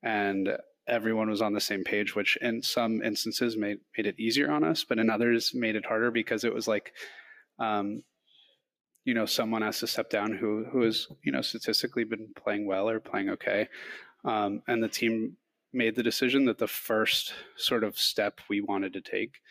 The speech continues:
in trying to fix this problem, or the, the first iteration of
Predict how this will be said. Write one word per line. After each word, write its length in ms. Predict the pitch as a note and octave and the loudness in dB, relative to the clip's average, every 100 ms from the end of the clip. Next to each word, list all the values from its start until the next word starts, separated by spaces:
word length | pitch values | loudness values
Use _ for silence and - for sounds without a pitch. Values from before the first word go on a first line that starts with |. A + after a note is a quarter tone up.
| - - _ _ | -20 -20 _ _
in 500 | - A2 G#2 G2 G2 - - - | 0 2 2 2 -2 -4 -12 -4
trying 420 | - A2 G#2 G2+ | -2 0 0 0
to 80 | G2+ | -2
fix 280 | - G2+ - | -2 -2 -2
this 140 | - | -4
problem, 460 | - G2+ G#2 A2 G#2+ | -2 0 0 0 0
or 100 | F#2 | 0
the, 180 | F#2+ A#2 | -2 -4
the 80 | A#2 | -4
first 560 | - - A2 G2+ - - - | -4 0 0 2 -2 -6 -4
iteration 640 | A2 G2 G2 - - G#2 | 0 0 0 0 0 -2
of 180 | G2 | -4